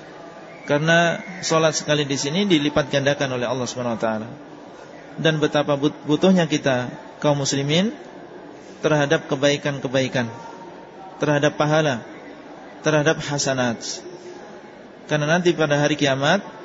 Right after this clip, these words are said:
akan ditimbang kebaikan-kebaikan kita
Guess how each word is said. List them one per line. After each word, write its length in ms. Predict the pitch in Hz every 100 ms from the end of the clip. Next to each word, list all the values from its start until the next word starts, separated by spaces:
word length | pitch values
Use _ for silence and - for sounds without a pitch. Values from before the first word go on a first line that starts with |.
| -
akan 240 | 156 156 165
ditimbang 420 | 156 185 165 147 110 - - - - - - - - -
kebaikan-kebaikan 960 | - 151 156 151 151 139 139 135 143 131
kita 480 | 135 147 185 214